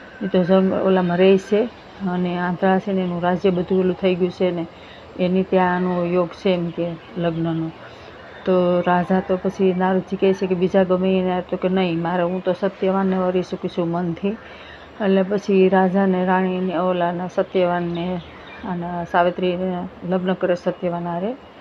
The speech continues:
અને પછી રાજા એને દાન ને બધું, પુણ્ય ને બધું આપે છે, દાન દક્ષિણા કન્યાદાનમાં આપે છે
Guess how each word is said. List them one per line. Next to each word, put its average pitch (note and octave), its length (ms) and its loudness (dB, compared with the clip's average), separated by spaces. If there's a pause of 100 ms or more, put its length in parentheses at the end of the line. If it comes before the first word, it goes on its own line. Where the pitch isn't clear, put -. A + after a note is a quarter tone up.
(480)
અને F3+ 440 -2
પછી G3 200 -2
રાજા F3+ 320 2
એને F3+ 520 -2
દાન F3+ 260 0
ને F3 280 -4
બધું, F3 260 -6
પુણ્ય F3+ 520 -4
ને E3+ 120 -6
બધું F3 300 0
આપે F#3 240 0
છે, G3 220 -2 (540)
દાન F3+ 280 0
દક્ષિણા F3+ 480 -6
કન્યાદાનમાં F3 640 -2
આપે F3 200 -4
છે F3+ 160 -10